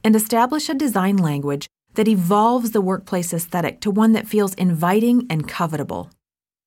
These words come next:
From clusters of workstations to freestanding arrangements,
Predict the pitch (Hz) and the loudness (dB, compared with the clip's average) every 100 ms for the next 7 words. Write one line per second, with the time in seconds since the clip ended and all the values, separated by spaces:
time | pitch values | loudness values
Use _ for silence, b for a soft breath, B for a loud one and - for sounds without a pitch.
0 | _ _ _ _ _ - 240 208 - 240 | _ _ _ _ _ -2 2 2 2 0
1 | 302 339 330 330 202 156 156 - 135 131 | 0 -2 -2 -2 -2 -4 -4 -6 -6 -6
2 | 135 156 - 214 - 226 247 247 214 208 | -6 -8 -4 -4 -2 0 2 2 2 2
3 | 202 175 165 165 165 - - | 2 0 0 -2 -2 -4 -10